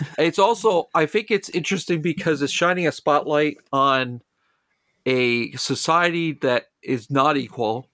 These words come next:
Speaker 2: right? And, but it's interesting still to see how women are able to show some independence, like the one character that's able to escape that situation without, uh, I don't wanna spoil it too much, but is able to escape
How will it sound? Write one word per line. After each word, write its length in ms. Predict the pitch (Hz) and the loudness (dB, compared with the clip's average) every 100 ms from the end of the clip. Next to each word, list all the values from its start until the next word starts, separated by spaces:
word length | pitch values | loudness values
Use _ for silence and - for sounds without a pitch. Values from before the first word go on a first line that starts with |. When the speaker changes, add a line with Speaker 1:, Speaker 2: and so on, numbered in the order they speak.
| - | -4
Speaker 2:
right? 380 | 123 120 127 _ - - _ - | -2 -2 -4 _ -20 -20 _ -4
And, 500 | 123 120 117 117 110 - | 0 2 0 0 -6 -2
but 180 | 139 - | -2 0
it's 260 | 135 - - | -4 -4 -2
interesting 560 | 156 - 160 - 151 | -2 0 -4 -2 -4
still 440 | - - - 147 127 | -2 -4 0 2 2
to 120 | 131 | -2
see 520 | - 160 147 139 139 | -2 0 2 4 2
how 480 | - - 156 139 131 | 0 -4 0 2 2
women 680 | 123 120 139 139 131 123 117 _ _ _ _ _ - | -2 0 0 2 -2 -4 -10 _ _ _ _ _ -2
are 220 | 127 - | 0 0
able 400 | 131 139 127 127 | 0 0 2 0
to 580 | - - 131 120 120 120 - _ | -2 -4 -2 0 -2 -4 -12 _
show 400 | 117 - - 135 | -4 -2 0 0
some 300 | 120 - 139 | 0 -2 -2
independence, 560 | 131 123 - 117 110 - | -2 -8 -6 -4 -4 -4
like 120 | 123 | -4
the 80 | 127 | -2
one 180 | 120 120 | -2 -4
character 420 | - 127 107 120 | -4 -4 -2 -4
that's 260 | 113 110 - | -2 -2 -2
able 260 | 120 117 | -4 -4
to 180 | 110 117 | -4 -4
escape 460 | 107 - - 135 - | -4 -4 -2 -2 -2
that 140 | - | -8
situation 680 | - 107 - 113 104 107 110 - - - - - | -8 -8 -4 -4 -4 -8 -8 -12 -20 -20 -20 -8
without, 600 | 120 - 113 110 - - | -6 0 0 0 -4 -6
uh, 540 | 104 98 98 - - - - - _ _ _ - | -2 -2 -2 -4 -6 -10 -16 -20 _ _ _ -2
I 120 | 135 | 2
don't 140 | 143 | 2
wanna 200 | 123 117 | 2 0
spoil 280 | - 131 117 | 0 0 0
it 80 | - | -2
too 120 | 143 | -2
much, 200 | 113 104 | -2 -2
but 120 | 151 | -2
is 100 | 165 | 2
able 220 | 220 214 196 | 2 2 0
to 60 | |
escape 420 | 151 - 175 165 | 0 0 0 0